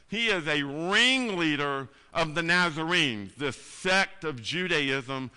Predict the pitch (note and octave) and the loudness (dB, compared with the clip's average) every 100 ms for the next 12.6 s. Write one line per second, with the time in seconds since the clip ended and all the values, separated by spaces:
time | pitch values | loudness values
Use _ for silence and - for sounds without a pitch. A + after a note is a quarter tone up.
0 | - - D#3 C3+ D3 C#3+ F#3+ E3+ C3+ - | -16 -2 -2 0 -4 -2 -2 0 -2 -4
1 | C#3 G2+ - G#2 F#2+ D3 F#3 G3+ D3+ E3 | -4 -4 -10 -16 -8 -2 0 0 -2 -4
2 | D3+ - - B2 B2 B2+ C#3+ D#3+ F#3 G3 | -4 -8 -6 -4 -4 -4 0 2 4 4
3 | F3+ C3 A#2 A#2 A#2 - - - - E3 | 0 -4 -4 -2 -4 -8 -20 -20 -6 0
4 | E3 B2 C3 C#3 C3+ - D#3+ C3+ G#2+ E2+ | 0 0 -4 -2 -4 -2 0 0 0 -4
5 | E2+ A2 A#2+ E2 G#2+ G2 B2 E3 E3 C3 | -6 -4 -4 -6 -10 -6 -2 -2 -2 -4
6 | C3+ G#2+ A#2 C3+ C#3+ B2 A#2 G#2+ A#2 A#2 | -8 -8 -4 -2 -2 -4 -8 -6 -6 -6
7 | A2+ A2+ - - G#2 B2+ B2+ B2+ C3 B2 | -8 -12 -20 -16 -6 -4 -2 -2 -2 -4
8 | B2 A2+ A2 F#2+ D#2+ D#2 - - _ _ | -8 -6 -6 -8 -12 -18 -20 -20 _ _
9 | _ _ _ _ C#3 D3+ F3+ F#3 E3+ - | _ _ _ _ -8 0 2 2 0 -4
10 | A#3+ B3 G3 F#3+ F3+ D3+ A#2 - A3 A3 | -2 -2 -2 -4 -2 -6 -8 -4 -2 0
11 | F#3 D3+ D#3+ C3 G#2+ B2 G#3 - G#3 D#3 | -2 -2 -6 -8 -4 2 2 2 -6 -10
12 | - E3+ E3 - B2 B2+ | -4 2 2 0 -8 -8